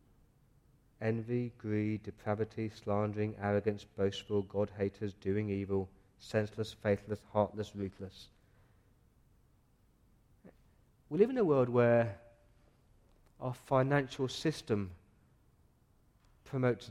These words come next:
debt a-, and greed. And we live in a society where our food industry promotes gluttony, where there are people starving in other parts of the world.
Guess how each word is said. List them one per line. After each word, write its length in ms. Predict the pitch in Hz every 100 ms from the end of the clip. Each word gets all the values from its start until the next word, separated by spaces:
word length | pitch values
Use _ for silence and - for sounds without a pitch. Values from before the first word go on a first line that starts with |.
| 104
debt 440 | 107 127 - - -
a-, 220 | 110 101 113
and 220 | 113 104
greed. 320 | 117 120 82 - - _ _ _ _ _ _ _ _ _ _ _ _ _ _ _ _ _ _ _ _
And 100 | 123
we 80 | 147
live 100 | 185
in 40 |
a 40 |
society 720 | 180 143 - 131 135 131 120
where 520 | 107 107 110 110 107 104 - - - _ _ _
our 180 | 117 117 - - -
food 280 | 175 180
industry 460 | 147 113 107 - 110
promotes 400 | - 113 107 104
gluttony, 640 | - 123 143 - 113 92 92 - _ _ _ _ _ _ _ _ _
where 160 | 120 113
there 120 | 113
are 60 | 110
people 400 | - 131 127 123
starving 520 | - 123 113 110 95 87 - _ _ _ _ _ -
in 80 | 104
other 120 | 104
parts 320 | 104 110 -
of 60 | -
the 80 | 117
world. 400 | 131 120 85